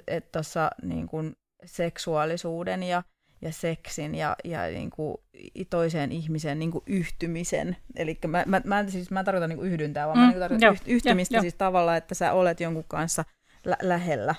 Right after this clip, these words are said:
Speaker 1: tavalla tai toisella. Jotkut asiat menevät lomittain ja toisiinsa <laughs> ja,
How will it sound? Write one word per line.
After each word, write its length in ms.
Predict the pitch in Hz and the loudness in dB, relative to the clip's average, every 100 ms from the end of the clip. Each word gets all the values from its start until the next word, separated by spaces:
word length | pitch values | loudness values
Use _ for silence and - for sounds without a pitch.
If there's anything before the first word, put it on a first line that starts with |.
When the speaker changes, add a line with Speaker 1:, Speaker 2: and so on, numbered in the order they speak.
| - - | -4 -4
Speaker 1:
tavalla 360 | 160 151 160 | -2 0 0
tai 220 | 156 156 | 0 -2
toisella. 580 | 151 156 151 - 180 202 - _ _ - - | 0 -2 0 -2 -2 -2 -4 _ _ -10 0
Jotkut 360 | 180 - 165 | 0 0 0
asiat 360 | 165 160 160 170 | 0 2 -2 0
menevät 340 | 165 165 165 | 0 0 0
lomittain 640 | 175 165 165 - - 143 147 | 2 2 0 -2 0 0 -2
ja 80 | |
toisiinsa 800 | 147 156 151 - 147 151 - 175 240 | 0 0 0 -2 -2 -2 4 4 4
<laughs> 40 | |
ja, 160 | 120 | 2